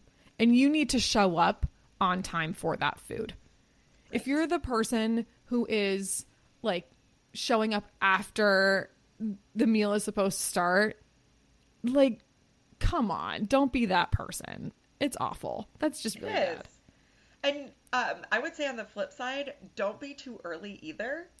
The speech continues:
Speaker 1: Oh, yeah.
Speaker 2: Um, because if someone is cooking, they're probably using all of that time and trying to time their meal so that it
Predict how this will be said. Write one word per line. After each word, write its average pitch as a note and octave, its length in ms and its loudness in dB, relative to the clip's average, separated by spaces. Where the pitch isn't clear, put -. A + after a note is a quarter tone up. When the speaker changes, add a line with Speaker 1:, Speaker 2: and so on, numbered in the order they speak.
Speaker 1:
Oh, G#3+ 120 -2
yeah. D#3 240 -6
Speaker 2:
Um, G#3 300 -4
because A#3+ 560 -10
if C#4+ 280 -6
someone D#4+ 360 -10
is F#3+ 180 -8
cooking, D4+ 460 -10
they're B3+ 120 -2
probably B3 920 -6
using G3+ 460 -12
all F3+ 160 -6
of F#3+ 140 -4
that E3+ 220 -6
time F3+ 520 -14
and F#3 220 -4
trying F#3+ 400 -4
to G3 140 -10
time F3+ 420 -8
their E3+ 140 -6
meal E3 500 -8
so - 80 -16
that F#3 220 -4
it - 200 -8